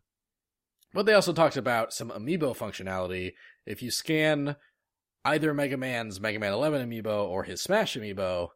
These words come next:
uh, you will get stuff like E-Tanks, and you can scan it every day to, to get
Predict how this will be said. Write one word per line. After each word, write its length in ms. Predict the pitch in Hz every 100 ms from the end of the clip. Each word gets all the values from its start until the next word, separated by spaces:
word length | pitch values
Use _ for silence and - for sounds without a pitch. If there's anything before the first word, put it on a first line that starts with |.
| _ _ _ _
uh, 180 | - 87
you 160 | 87 101
will 160 | 95 87
get 540 | 87 87 - - - _ _ _
stuff 400 | - - 104 -
like 220 | 98 90 -
E-Tanks, 840 | 120 95 - 95 85 - - - -
and 180 | 87 87
you 80 | 85
can 380 | 95 85 80 - _ _ -
scan 300 | - 123 104
it 100 | 98
every 180 | 92 87
day 240 | 87 87
to, 340 | 90 85 80 - _ _ _ -
to 100 | 90
get 220 | 92